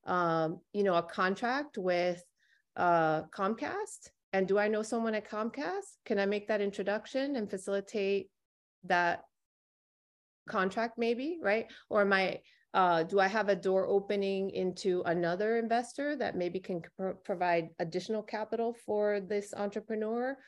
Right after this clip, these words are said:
Okay, I make that introduction, right? So, so the, so that's the social capital. And you know what? I also have a lot of knowledge capital because I happen to be a lawyer. I know how to form a business.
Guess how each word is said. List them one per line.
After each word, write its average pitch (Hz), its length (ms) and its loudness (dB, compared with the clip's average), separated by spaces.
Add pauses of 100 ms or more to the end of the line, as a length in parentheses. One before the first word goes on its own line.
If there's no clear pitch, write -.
(240)
Okay, 220 440 2
I 190 120 0
make 190 240 0
that 196 140 0
introduction, 190 680 -4
right? 208 240 0
So, 214 200 4 (280)
so 247 160 4
the, 226 240 10
so 220 220 4
that's 226 380 0
the 294 120 -2
social 202 380 -2
capital. 226 640 -4 (300)
And 226 280 2
you 247 80 -2
know 269 140 4
what? 285 220 2
I 214 120 4
also 262 300 2
have 240 160 -2
a 226 60 2
lot 208 200 0
of 196 80 0
knowledge 190 480 -2
capital - 600 -6 (280)
because 180 280 0
I 160 100 2
happen 170 320 -2
to 190 120 -6
be 202 160 2
a 202 60 2
lawyer. 202 560 0 (220)
I 156 160 -2
know 151 220 0
how 175 160 0
to 180 80 2
form 196 280 -2
a 202 60 0
business. 202 640 2